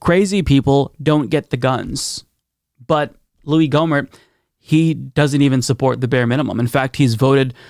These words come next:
to support gun manufacturers, the actual makers of these devices of deaths. So it's just, it's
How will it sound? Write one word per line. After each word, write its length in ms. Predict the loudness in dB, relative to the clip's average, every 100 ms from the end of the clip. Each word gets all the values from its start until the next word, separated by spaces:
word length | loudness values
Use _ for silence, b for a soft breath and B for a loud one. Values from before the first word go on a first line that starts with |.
| B B
to 340 | 0 2 0
support 440 | -2 -2 0 -2
gun 200 | 0 0
manufacturers, 1000 | 2 0 0 -2 -4 -8 -14 -12 -10 -10 -8
the 180 | -2 0
actual 560 | 2 -2 -2 0 2 2
makers 560 | 2 2 0 0 -2
of 240 | 0 -2 0
these 180 | 0 0
devices 600 | 0 0 0 -2 -6 -8
of 240 | -6 -4
deaths. 420 | -4 -6 -10 -14 -14 _ _ _ _ _ _
So 180 | -2 0
it's 240 | 0 -2
just, 240 | -2 -2 0
it's 400 | -2 -2 -8